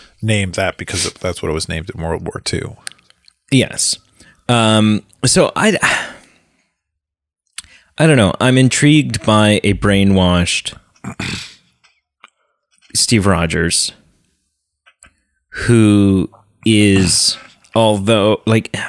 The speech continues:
Speaker 2: brainwashed by the Red Room, b-, but brainwashed in a very similar fashion to how Bucky is brainwashed by Hydra.
Speaker 1: Oh,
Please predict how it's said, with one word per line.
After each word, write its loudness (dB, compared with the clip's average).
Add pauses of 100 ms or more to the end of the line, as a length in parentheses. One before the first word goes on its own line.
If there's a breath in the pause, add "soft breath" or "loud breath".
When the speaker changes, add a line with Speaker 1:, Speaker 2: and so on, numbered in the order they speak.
(680 loud breath)
Speaker 2:
brainwashed 2
by 4
the 2
Red 2
Room, 2 (760)
b-, -8
but 0
brainwashed 2
in 2
a 2
very 0
similar 2
fashion -2
to -2
how -2
Bucky 0
is 0
brainwashed -2
by 0
Hydra. -4 (560 soft breath)
Speaker 1:
Oh, 0